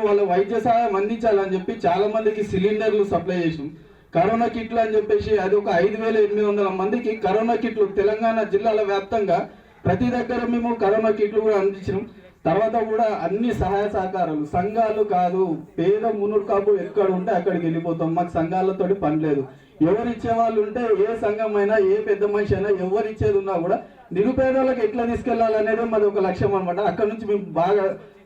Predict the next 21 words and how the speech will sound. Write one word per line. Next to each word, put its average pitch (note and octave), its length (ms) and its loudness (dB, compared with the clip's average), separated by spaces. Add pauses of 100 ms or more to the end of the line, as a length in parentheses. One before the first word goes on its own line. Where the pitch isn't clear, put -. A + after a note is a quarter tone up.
(180)
ఇక్కడ F#3+ 200 0
ఉన్న F#3 280 0
వాళ్ళు A3+ 220 0
ఎవరైతే G#3 840 2
ఇస్తామని G#3 520 0
చెప్పేసి G3+ 360 2
దాతలు F#3 400 0
ముందుకు G3 380 0
వచ్చి F#3 240 -2
డోనర్స్ F#3+ 360 -2
ఎవరైతే F3+ 340 -2
ఇస్తారో F3 280 -2
వాళ్ళని F#3 380 2
మేము G#3 200 -4
కల్పిస్తూనే G3 500 -2
ఉంటాం. D#3 300 -2
ఇక్కడ E3 180 -2
మేము E3+ 220 -4
చేసేది F3 380 -2
ఏం - 60 -6
లేదు, D3+ 200 0